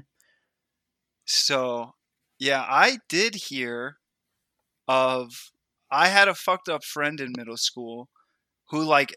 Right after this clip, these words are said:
told me about some shit he found on the internet, you know, on, uh, what was it, like, the Anarchist Cookbook or some shit. And it was, like, a detailed explanation of what happens when you microwave a cat.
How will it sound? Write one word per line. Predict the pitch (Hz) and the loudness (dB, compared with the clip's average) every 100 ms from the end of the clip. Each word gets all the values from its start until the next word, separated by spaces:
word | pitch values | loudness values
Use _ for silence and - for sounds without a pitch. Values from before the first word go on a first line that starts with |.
| - | -12
told | - 151 170 170 | -6 -2 -2 -4
me | 170 | -6
about | 156 147 147 | -2 -2 -2
some | 151 | -2
shit | 139 - 151 | 0 0 0
he | 139 | -8
found | - 143 139 | -6 -2 -2
on | 143 131 | -2 -6
the | 120 | -8
internet, | 127 131 147 165 180 - | -8 -8 -6 -2 -4 -4
you | 135 | -6
know, | 131 131 143 | -4 -4 -4
on, | 131 127 | -4 -6
uh, | 120 117 113 - | -8 -8 -10 -12
what | 123 | -14
was | 113 | -12
it, | 85 | -12
like, | 117 | -14
the | 110 | -14
Anarchist | 117 120 120 127 - | -12 -12 -12 -4 -4
Cookbook | - 120 - 135 | -4 -16 -16 -16
or | 135 | -8
some | - 139 131 | -6 -6 -6
shit. | - 147 160 - _ _ _ _ - | -6 -4 -6 -10 _ _ _ _ -10
And | 135 | -4
it | 143 | -2
was, | 147 143 | -2 -2
like, | 139 | -2
a | 131 | -6
detailed | 117 143 147 - 151 139 | -10 -10 -10 -4 -2 -2
explanation | 131 - 139 127 123 - 120 | -4 -4 -6 -8 -4 -4 -6
of | 113 | -12
what | 120 | -14
happens | 120 120 - 120 | -8 -8 -8 -12
when | 123 120 | -10 -12
you | |
microwave | 120 117 - 120 117 | -10 -12 -12 -14 -14
a | 107 | -14
cat. | - 120 101 | -8 -8 -8